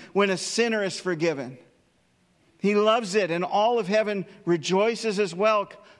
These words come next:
come to Jesus. I plead with you, for Christ himself pleads with you. For this purpose I preach his gospel.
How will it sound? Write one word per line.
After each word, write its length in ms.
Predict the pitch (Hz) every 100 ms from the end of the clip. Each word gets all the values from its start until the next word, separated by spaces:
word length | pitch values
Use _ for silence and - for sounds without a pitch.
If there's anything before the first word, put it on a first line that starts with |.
| _ _
come 240 | - 226 220
to 100 | 202
Jesus. 800 | 190 240 262 202 143 - - - _ _ _ _ _ _ _ _ _ _
I 60 | 180
plead 440 | - 214 285 302
with 220 | 254 196 190
you, 140 | 180
for 240 | - 196 - -
Christ 420 | - 214 254 247 254
himself 560 | 240 - 233 208 -
pleads 260 | 196 180 151
with 180 | 160 147
you. 280 | 143 120 117 _ _ _ _ _ _ _ _ _
For 160 | - 170
this 280 | 247 294 -
purpose 440 | 233 226 208 185
I 120 | 180
preach 320 | 170 185 170
his 180 | 180 165
gospel. 600 | - 160 156 - - -